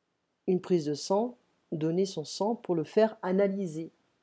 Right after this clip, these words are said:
Alors les exercices, hein, le dialogue un, est-ce que c'est vrai ou faux ? Pour voir le médecin, on est obligé de prendre un rendez-vous. Euh, non, c'est faux, parce qu'il y a des heures de consultation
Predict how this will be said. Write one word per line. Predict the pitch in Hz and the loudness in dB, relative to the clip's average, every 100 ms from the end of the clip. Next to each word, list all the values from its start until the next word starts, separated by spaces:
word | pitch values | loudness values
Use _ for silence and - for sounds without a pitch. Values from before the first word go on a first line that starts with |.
| _ _ - - _ _ _ _ _ | _ _ -20 -20 _ _ _ _ _
Alors | 170 180 | 0 4
les | 185 185 185 | 4 2 0
exercices, | 170 180 - 196 185 - 165 | -2 -4 -4 -8 -8 -8 -6
hein, | 147 | -6
le | 143 147 | -6 -4
dialogue | 156 160 180 - - | -2 0 0 -2 -2
un, | 190 220 | 0 0
est-ce | 214 | -2
que | - | -6
c'est | 180 180 | -4 -4
vrai | 151 160 | 0 0
ou | 170 | 0
faux ? | 175 - 233 247 | -6 -8 -6 -8
Pour | - | -12
voir | 165 175 175 | -4 -2 -2
le | |
médecin, | 165 156 - 202 220 - | -4 -8 -6 -6 -6 -8
on | 160 | -8
est | 160 - | -8 -6
obligé | 202 170 151 208 | -6 -6 -6 -6
de | 185 | -6
prendre | - 185 170 | -8 -6 -4
un | |
rendez-vous. | 151 156 151 147 151 165 - _ _ _ _ - | -4 -4 -4 -10 -10 -12 -14 _ _ _ _ -4
Euh, | 151 147 143 143 143 139 139 139 - _ - _ | 0 2 2 2 0 0 0 -2 -6 _ -20 _
non, | 185 196 208 | -2 0 0
c'est | 208 | 0
faux, | 196 285 311 | -4 -4 -6
parce | 190 175 | -6 -8
qu'il | - 165 | -8 -2
y | |
a | 175 | -2
des | 170 156 | 0 -2
heures | 170 | -2
de | 165 | -2
consultation | 156 160 - 151 160 143 - 156 160 | -6 -10 -10 -6 -6 -6 -8 -10 -10